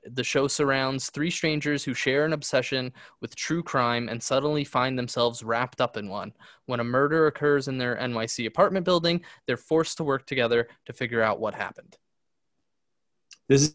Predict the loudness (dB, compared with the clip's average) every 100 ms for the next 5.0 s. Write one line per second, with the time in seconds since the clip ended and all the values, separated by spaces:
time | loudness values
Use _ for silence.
0 | -2 2 6 8 8 6 4 4 4 8
1 | 8 8 8 6 6 8 8 4 -2 -4
2 | -8 -12 -14 -12 -12 -10 -2 0 2 2
3 | 2 4 4 4 4 2 2 0 -6 0
4 | 0 2 0 0 0 2 4 4 0